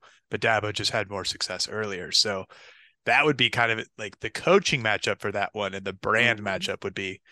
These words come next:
Speaker 1: um, would be stellar in that game. And for all those wondering, it would be me rooting for Penn State. I rarely put on the Clemson hat, so
Speaker 2: And from a
Speaker 1: unless they're
Speaker 2: domination standpoint, right? You wanna see, you,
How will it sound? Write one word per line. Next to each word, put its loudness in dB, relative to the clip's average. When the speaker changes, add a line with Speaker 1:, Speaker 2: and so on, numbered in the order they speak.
Speaker 1:
um, -2
would -4
be 0
stellar 4
in -2
that -2
game. -6
And -14
for 4
all 6
those 6
wondering, 4
it 2
would 2
be 6
me 0
rooting 0
for -8
Penn -4
State. -2
I -4
rarely 4
put 0
on 2
the -8
Clemson -2
hat, -4
so 0
Speaker 2:
And 2
from 4
a -
Speaker 1:
unless 6
they're 2
Speaker 2:
domination 2
standpoint, -4
right? 0
You 0
wanna 2
see, -4
you, -6